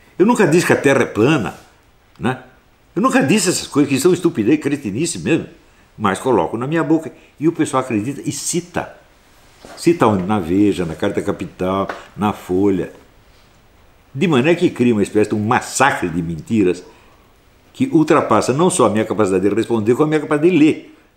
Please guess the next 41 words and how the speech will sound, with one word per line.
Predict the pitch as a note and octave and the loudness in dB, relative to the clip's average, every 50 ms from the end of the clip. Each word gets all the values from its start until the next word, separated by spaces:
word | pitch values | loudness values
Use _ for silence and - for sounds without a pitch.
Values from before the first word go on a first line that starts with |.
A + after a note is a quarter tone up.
| _ _ _ _ _ _ | _ _ _ _ _ _
Eu | - C#3 | -6 -4
tô | C#3 D#3 D#3+ | -2 0 0
com | E3 | 0
a | D#3+ | 0
pilha | - - D#3 F3 D#3 | 0 0 2 4 4
das | A#2+ G2 | 4 4
coisas | - - A2+ G2+ | 2 0 0 2
que | B2+ | 2
eu | C#3+ | 0
não | D3+ D#3 | 0 2
consegui | F3 F#3+ - - C3+ C#3+ | 0 0 0 0 2 2
ler | D3 C#3 C3+ C3+ | 2 2 0 -2
tudo | - D3+ D#3+ C3+ | -2 -2 0 0
até | - - C3+ | 0 0 0
agora. | C3 G#2+ G#2 C3 B2 F#2 - - - - _ _ _ _ _ _ _ _ _ _ _ _ _ _ _ _ _ _ _ _ _ | 0 0 2 0 0 0 -4 -8 -16 -20 _ _ _ _ _ _ _ _ _ _ _ _ _ _ _ _ _ _ _ _ _
Então | - D#3+ F3 | 2 2 2
o | E3 | 4
que | E3+ F#3+ F#3+ | 2 0 0
que | - D#3+ | 2 2
é | D#3 | 2
isto? | B2+ G2+ E2+ - - - - - - | 4 2 0 -2 -6 -10 -14 -8 -6
Isto | C3 C3+ C3+ C#3 | -6 -4 0 0
é | B2+ | 0
assassinato | G#2 - A#2+ G2+ - G#2 G2+ G#2 G2+ | 0 0 -2 -4 -4 -4 -2 -2 -2
de | F2+ | -2
reputação? | F2 E2+ - F#2 - D2 - - - B2+ C#3+ | -4 -6 -8 -8 -8 -10 -10 -10 -10 -12 -10
Não, | C#3 A#2+ F#2+ A2 - | -10 -10 -10 -10 -10
meu | F#2 F2+ | -10 -12
filho. | - - - - - - _ _ _ - | -14 -14 -16 -18 -18 -20 _ _ _ -10
Isso | - A2+ | -6 -6
é | A2 | -4
tentativa | G#2+ C#3 C3 C3+ A2 - - A2 A2+ | -2 -2 -2 0 -2 -2 -2 -2 -2
de | A#2+ B2 | -2 -2
assassinato | G2+ - - F2 - - G2 F2+ G2+ A#2 - - - - - - _ _ - | -4 -4 -4 -6 -6 -6 -8 -6 -6 -6 -8 -10 -18 -20 -20 -20 _ _ -6
de | - F#3+ - | -4 -4 -4
fato. | - - - - - - - - - - _ _ _ _ _ _ _ _ _ _ _ _ _ _ _ _ _ _ _ _ - | -4 -4 -6 -6 -8 -8 -14 -20 -20 -20 _ _ _ _ _ _ _ _ _ _ _ _ _ _ _ _ _ _ _ _ -4
Vocês | - C#3 - F3 D3+ B2 | -2 0 2 4 4 6
leiam | D3+ E3+ E3+ D#3+ B2 - | 6 4 4 2 0 0
o | G#2+ G#2 | -2 0
estudo | G2 E2+ - - - C3+ C3 A2 F2 F#2 F2+ | -2 -2 -4 -4 0 0 0 2 0 -2 -4
do | D#2 - E2+ E2 | -2 -2 -2 -2